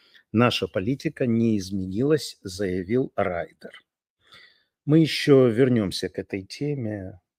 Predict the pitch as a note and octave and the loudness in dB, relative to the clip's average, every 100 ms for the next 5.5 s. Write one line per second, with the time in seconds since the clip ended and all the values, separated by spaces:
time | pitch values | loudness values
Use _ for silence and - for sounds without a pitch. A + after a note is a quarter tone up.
0 | _ _ - - - - D#2+ G2+ G#2 F2+ | _ _ -16 -14 -14 -14 -14 -6 -6 -6
1 | F2 E2+ _ _ _ F2+ F2 F#2 F2+ D2 | -10 -14 _ _ _ -16 -8 -6 -6 -10
2 | - D#2+ - - D2 _ _ _ _ - | -18 -18 -20 -20 -20 _ _ _ _ -20
3 | _ _ _ _ _ _ _ _ _ _ | _ _ _ _ _ _ _ _ _ _
4 | _ _ _ _ A#2+ A#2 B2+ A2+ - F3 | _ _ _ _ 6 10 10 8 6 10
5 | G3+ F#3 G#2 E2+ D#2+ | 12 12 8 2 -6